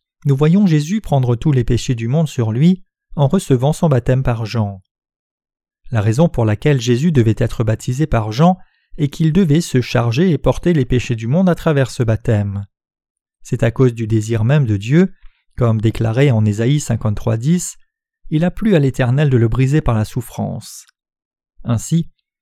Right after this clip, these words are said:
le but de Dieu en envoyant Christ sur cette terre était de le briser parce qu'il portait nos péchés et notre mort. Réalisant cet amour, l'apôtre Jean a dit, «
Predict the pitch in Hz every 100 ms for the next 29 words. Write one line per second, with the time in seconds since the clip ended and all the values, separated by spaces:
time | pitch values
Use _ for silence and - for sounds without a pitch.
0 | _ - 131 147 190 147 120 151 190 131
1 | 113 113 117 113 - 180 - 117 123 -
2 | 117 - 151 165 127 - 117 107 101 104
3 | 113 156 139 117 165 - _ _ - 139
4 | - 160 143 180 - 143 160 156 135 -
5 | 170 160 123 - 117 110 101 95 - _
6 | _ _ _ _ _ _ _ _ _ 117
7 | 117 107 107 123 151 117 110 110 156 156
8 | - - _ _ - 151 185 175 131 123
9 | 151 117 120 175 180